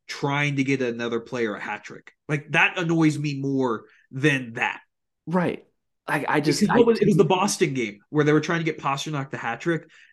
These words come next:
Speaker 1: and they could have ended the game, like, three or four times, but they were trying to get the puck. I feel like that's more disrespectful than what Greg did.
Speaker 2: Right. And, like, it's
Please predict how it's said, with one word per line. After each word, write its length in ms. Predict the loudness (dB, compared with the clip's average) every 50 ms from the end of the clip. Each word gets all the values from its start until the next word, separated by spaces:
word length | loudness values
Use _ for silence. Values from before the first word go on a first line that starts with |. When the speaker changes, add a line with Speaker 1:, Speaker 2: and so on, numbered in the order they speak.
| _ _
Speaker 1:
and 300 | 2 2 2 2 -2 -4
they 180 | 0 2 4 4
could 120 | 4 4
have 120 | 4 4 4
ended 220 | 2 0 0 0
the 80 | 0 2
game, 200 | 2 0 0 0
like, 180 | -2 -6 -6
three 200 | -6 -2 0 0 0
or 60 | 0
four 200 | 0 -2 -4 -4
times, 420 | -2 -4 -2 -2 -2 -4 -6 -8
but 200 | -6 -6 -4 -2
they 80 | 0 0
were 120 | 0 -2
trying 340 | -4 -4 -2 -2 0 0 0
to 40 | -2
get 140 | -4 -6 -6
the 40 | -8
puck. 220 | -8 -8 -8 -8 -10 -10 -10 -12 -16 -20 -20 _ _ 0
I 140 | 0 2
feel 160 | 4 4 4 4
like 120 | 4 4
that's 280 | 2 0 -2 -4 -4 0
more 160 | 0 0 2
disrespectful 640 | 2 0 -2 -2 -4 -4 -2 -4 -4 -2 -2 -2 -2
than 140 | -2 -2 -2
what 200 | -4 -4 -4 -6
Greg 300 | -6 -4 -2 -2 -2 -4
did. 300 | -6 -8 -8 -8 -8 -10 -12 _ _ _ _ _ _ _ _ _ _
Speaker 2:
Right. 280 | -2 0 2 2 2 2
And, 180 | 2 0 2 2
like, 160 | 2 2 2
it's 400 | 2 0 0 -4 -8 -10 -12 -14